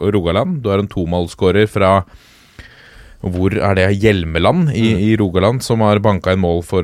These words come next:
Speaker 1: Stål i, i tredje divisjon, eh, som nå putter to skåringer. Rogalending. Du har en
Speaker 2: Er det
Speaker 1: venstrebekk.
Speaker 2: Jørpeland eller Hjelmeland?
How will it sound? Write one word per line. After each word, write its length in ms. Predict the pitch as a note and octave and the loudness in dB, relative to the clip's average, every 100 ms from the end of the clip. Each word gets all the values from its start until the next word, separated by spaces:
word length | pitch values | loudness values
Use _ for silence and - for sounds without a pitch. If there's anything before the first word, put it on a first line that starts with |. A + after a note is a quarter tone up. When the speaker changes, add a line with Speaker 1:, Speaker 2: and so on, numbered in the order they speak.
| F#2 | -2
Speaker 1:
Stål 460 | - G#2+ A2+ B2+ | 0 4 4 4
i, 260 | A2 G#2+ D#2 | 2 2 0
i 40 | G#2 | -2
tredje 200 | A#2 F#2 | -2 -2
divisjon, 380 | F#2 A#2 B2+ B2 A#2+ | -2 -2 -2 -6 -10
eh, 560 | E2+ G#2+ G#2 G#2 G#2 G#2 | -4 -2 -2 -4 -4 -6
som 200 | - G#2+ | -6 -2
nå 120 | F#2+ | -2
putter 240 | - - G2 | -2 -6 -4
to 220 | G2+ G2 | -4 -6
skåringer. 460 | - F#2 F2 D#3 E3+ A#2 | 0 0 0 -2 0 2
Rogalending. 640 | A2+ G2+ F2+ F#2 E3 D#3+ F3 _ | 2 4 2 2 -2 -6 -10 _
Du 200 | - - | -14 0
har 160 | A#2 A2 | 4 4
en 100 | A2 | 4
Speaker 2:
Er 60 | G2+ | 2
det 120 | G2+ | 2
Speaker 1:
venstrebekk. 240 | G2+ G2+ C3+ | 0 2 0
Speaker 2:
Jørpeland 180 | G#3 | -2
eller 120 | F3+ E3 | -6 -6
Hjelmeland? 240 | G#2+ A2 | -6 -8